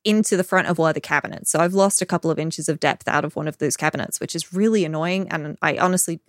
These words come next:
I don't really need a T V in my kitchen, but it is nice to turn on when I'm, you know, doing, doing a bunch of cooking or something.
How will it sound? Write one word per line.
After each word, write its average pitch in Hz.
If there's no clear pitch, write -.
I 180
don't 180
really 156
need 151
a 151
T 151
V 147
in 147
my 165
kitchen, 175
but 175
it 202
is 202
nice 220
to 185
turn 180
on 160
when 160
I'm, 147
you 170
know, 147
doing, 147
doing 151
a 143
bunch 143
of -
cooking 151
or 131
something. -